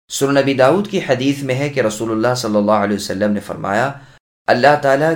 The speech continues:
کی لونڈیوں یعنی اللہ کی بندیوں کو نہ مارا کرو۔ اس کے بعد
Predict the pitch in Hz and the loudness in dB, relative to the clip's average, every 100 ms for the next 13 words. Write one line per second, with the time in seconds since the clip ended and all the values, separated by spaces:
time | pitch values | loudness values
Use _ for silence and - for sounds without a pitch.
0 | 160 156 165 127 101 117 117 117 135 151 | -4 -8 -4 0 2 2 0 -2 -2 0
1 | 139 117 104 110 110 113 104 101 101 110 | -2 -2 0 0 0 -2 -2 -2 0 -2
2 | 104 98 95 98 110 117 123 123 127 139 | -2 -4 -4 -2 0 2 2 0 -2 -2
3 | 156 - _ _ _ _ _ _ _ _ | -4 -12 _ _ _ _ _ _ _ _
4 | _ _ - 139 - 156 165 185 | _ _ -6 -4 -2 2 2 2